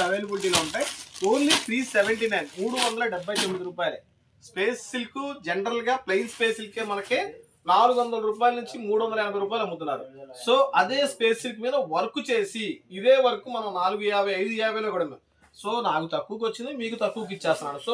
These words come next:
ప్రాఫిట్ ఎక్కువ మేము చూసుకోమన్నమాట, ఫైవ్ to టెన్ రూపీస్ అంతే, అంతకన్నా ఎక్కువ ప్రాఫిట్ అయితే ఇచ్చాము. సెమీ హోల్‌సేల్, హోల్‌సేలర్స్ కాబట్టి మనకి ఏంటంటే, మీరు కూడా సెమీ హోల్‌సేల్ ఇచ్చేసుకునే విధంగా రేట్లు, మీరు కూడా హోల్‌సేల్ చేసే రేట్లు ఇస్తున్నాను అనమాట.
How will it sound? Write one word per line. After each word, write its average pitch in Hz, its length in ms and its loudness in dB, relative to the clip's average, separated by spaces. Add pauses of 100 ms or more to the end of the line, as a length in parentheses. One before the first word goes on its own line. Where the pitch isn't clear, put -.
(140)
ప్రాఫిట్ 202 460 0 (120)
ఎక్కువ 240 300 -2
మేము 202 180 -6
చూసుకోమన్నమాట, 165 560 -4 (480)
ఫైవ్ 185 200 2
to 233 160 -4
టెన్ 185 200 -4
రూపీస్ 175 260 -6 (140)
అంతే, 180 300 -2
అంతకన్నా 196 480 -2
ఎక్కువ 196 240 -4
ప్రాఫిట్ 170 300 0
అయితే 160 140 -4
ఇచ్చాము. 131 220 -8 (120)
సెమీ 185 260 -6
హోల్‌సేల్, 175 420 -2
హోల్‌సేలర్స్ 196 600 -2
కాబట్టి 143 320 -6
మనకి 139 240 -14
ఏంటంటే, 180 300 -2 (400)
మీరు 247 340 0
కూడా 294 160 6 (120)
సెమీ 233 280 0
హోల్‌సేల్ 240 340 6
ఇచ్చేసుకునే 202 420 -2 (160)
విధంగా 226 380 4
రేట్లు, 196 280 0 (440)
మీరు 247 140 0 (100)
కూడా 285 200 4
హోల్‌సేల్ 247 460 2
చేసే 214 200 2 (120)
రేట్లు 226 240 0
ఇస్తున్నాను 180 300 0
అనమాట. 143 220 -6